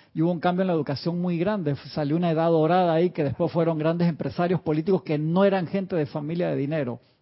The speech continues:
sino gente que salieron adelante a través de sus grandes esfuerzos por estudiar, gente de origen paupérrimo, y salieron adelante por sus estudios. Entonces, cuando tú le das las herramientas a las personas, y de allí que esto sea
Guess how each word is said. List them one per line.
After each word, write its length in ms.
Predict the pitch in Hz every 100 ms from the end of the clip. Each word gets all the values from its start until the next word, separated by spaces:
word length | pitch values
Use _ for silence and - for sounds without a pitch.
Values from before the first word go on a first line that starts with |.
| -
sino 220 | 160 160
gente 200 | 175 175
que 60 | 160
salieron 400 | 156 139 185 190
adelante 520 | 151 156 180 165 208 - - _ _
a 160 | - 180
través 340 | 180 175 208
de 140 | 202
sus 240 | 156 170 139
grandes 360 | 180 208 214
esfuerzos 540 | 175 135 175 185 - 190
por 340 | - 160 139
estudiar, 800 | 139 - - 143 160 214 - 143 -
gente 340 | 160 160 185
de 60 | 156
origen 580 | 139 156 - 190 190 214 _ _ _ _ _ - _
paupérrimo, 680 | 170 147 - 170 160 151 156 - _ _ -
y 100 | 151
salieron 420 | 151 135 147 175
adelante 640 | 175 196 226 226 165 147
por 220 | 120 156
sus 200 | 127 139
estudios. 340 | 139 - 208 175
Entonces, 200 | 156 175
cuando 180 | 160 147
tú 160 | -
le 120 | 202
das 140 | 190 202
las 160 | 196
herramientas 800 | 175 156 156 160 190 208 196 190
a 60 | 165
las 120 | 139
personas, 500 | - 139 - 190 160
y 40 | 139
de 80 |
allí 180 | 135 147
que 120 | 160 196
esto 220 | - 180
sea 220 | - 165